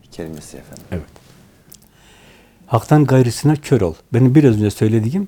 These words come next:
Speaker 2: tam da buydu. Haktan gayrısına kör olmak. Öyle ki bir hakkın muamelesini görüyorsun. Her şeyi kendin için bir imtihan olarak görüyorsun. "Rabbim beni imtihana tabi tutuyor." diyorsun.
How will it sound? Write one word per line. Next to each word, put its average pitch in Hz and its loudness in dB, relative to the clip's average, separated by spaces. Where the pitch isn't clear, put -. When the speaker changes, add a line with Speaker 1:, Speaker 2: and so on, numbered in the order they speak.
Speaker 2:
tam 147 2
da 147 0
buydu. 101 2
Haktan 110 -2
gayrısına 110 0
kör 123 2
olmak. 82 -8
Öyle 123 4
ki 139 -2
bir 156 4
hakkın 123 0
muamelesini 123 2
görüyorsun. 85 -2
Her 160 2
şeyi 110 2
kendin 123 2
için 147 2
bir 131 -2
imtihan 113 0
olarak 90 -6
görüyorsun. 87 -6
"Rabbim 113 4
beni 123 4
imtihana 107 -4
tabi 117 -2
tutuyor." 90 -8
diyorsun. 80 -8